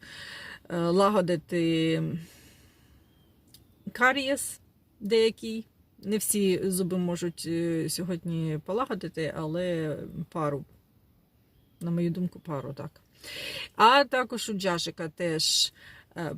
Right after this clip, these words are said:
прийом у стоматолога, й-, у нього буде просто перевірка, чистка. І йому ця ідея взагалі не подобається, так що <laughs> побажайте мені удачі. Я заварила чай перед тим, як вийти і, е,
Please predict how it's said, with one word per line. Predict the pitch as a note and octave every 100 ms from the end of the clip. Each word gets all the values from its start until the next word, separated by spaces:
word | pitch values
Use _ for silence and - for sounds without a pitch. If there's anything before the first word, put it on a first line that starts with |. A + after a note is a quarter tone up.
| -
прийом | G3 G3 F#3+ E3 D#3
у | D#3 F3 E3+ D#3+ D3+
стоматолога, | - - E3 D#3+ - B3+ A3 G3 E3 D#3 D#3 -
й-, | - F3 -
у | F3+
нього | F#3 G#3 F3
буде | D#3 E3 E3
просто | - E3+ - D#3
перевірка, | D3+ D3+ F3+ C4 - -
чистка. | D3 A#3+ A#3 - F3 F3+ _ - - - - - - - _ _ _ -
І | A3 B3 B3+ - - -
йому | G#3 A#3+ G#3+ A3+
ця | A3+ - G3+
ідея | F#3 E3+ G3 F#3+ F#3
взагалі | E3+ F#3+ G#3 G3 F3+
не | D#3 D#3 D3+ -
подобається, | D#3 D#3 G#3+ A3+ F#3 F3 F3+
так | F3 D#3+
що | - F#3 E3+ F3 E3
<laughs> | C4+ A3+
побажайте | G#3+ A3+ C#4+ A#3 F#3+
мені | E3+ E3 E3+ F3+
удачі. | - E3+ D#3 D3 D3 - D3+ - - - -
Я | G#3+ A#3
заварила | A3 G#3 G#3 G#3+ G3+ F3+
чай | - A#3+ C#4
перед | - G3 F#3
тим, | F#3+ F3
як | E3+ E3 E3
вийти | E3 F3+ F#3 F3+ E3 - F3 E3 D#3+
і, | - - F3 D#3+ D#3
е, | D#3 D#3 D3